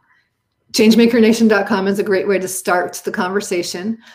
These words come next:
Um, Lauren Beller dot com is another place, but also we have a brand new free community. So community dot changemaker nation dot com is another place to reach out and just start the conversation with us. It's brand, literally brand new. I think we might have a dozen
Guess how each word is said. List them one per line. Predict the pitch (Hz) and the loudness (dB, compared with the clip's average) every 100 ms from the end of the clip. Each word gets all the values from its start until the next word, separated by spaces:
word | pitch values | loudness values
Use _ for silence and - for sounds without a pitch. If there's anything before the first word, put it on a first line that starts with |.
| - 180 | -16 -10
Um, | 180 | -4
Lauren | 180 196 196 | 0 2 2
Beller | 185 180 185 | 2 2 2
dot | 185 170 | 0 -2
com | 196 180 | -4 -4
is | 196 | -2
another | 196 180 180 180 | -4 -4 -4 -6
place, | - 165 175 220 | -6 -6 -4 -6
but | - 208 | -4 -2
also | 226 233 294 | 0 0 2
we | 240 220 | 2 2
have | 196 | 2
a | 196 | -2
brand | 180 185 190 196 196 | 0 0 0 0 0
new | 185 | 0
free | 185 - 196 202 202 | -2 -2 2 4 2
community. | 220 185 185 202 247 | -4 -4 -2 -2 -4
So | 233 226 | -4 -6
community | - 202 190 196 202 214 220 220 | -4 -4 -2 0 2 2 0 -2
dot | 175 170 | -4 -4
changemaker | - 185 185 190 175 180 | -6 -6 -6 -8 -8 -8
nation | 170 170 185 170 | -8 -10 -10 -8
dot | 170 - | -8 -8
com | 180 170 196 | -6 -4 -4
is | 175 | -6
another | 175 170 170 180 | -6 -4 -4 -4
place | - 226 262 - - | -2 -2 -2 -6 -8
to | - 185 | 0 0
reach | 165 180 190 | 2 0 2
out | 180 - | 0 0
and | 190 | -2
just | 175 175 | -2 -4
start | - 190 175 - | -4 -2 -2 -4
the | 165 | -10
conversation | 185 175 170 - 170 - 196 | -4 -4 -2 -2 -4 -2 -2
with | 196 | 0
us. | 196 190 | -2 -4
It's | 170 | -10
brand, | - 185 208 220 | -8 0 0 2
literally | 214 226 220 214 | 4 4 6 6
brand | 202 185 175 | 4 2 -2
new. | 180 165 | -4 -6
I | 156 | -8
think | 170 170 | -10 -10
we | |
might | 175 165 | -8 -8
have | 180 160 | -6 -8
a | |
dozen | 156 160 160 165 160 | -6 -6 -6 -6 -10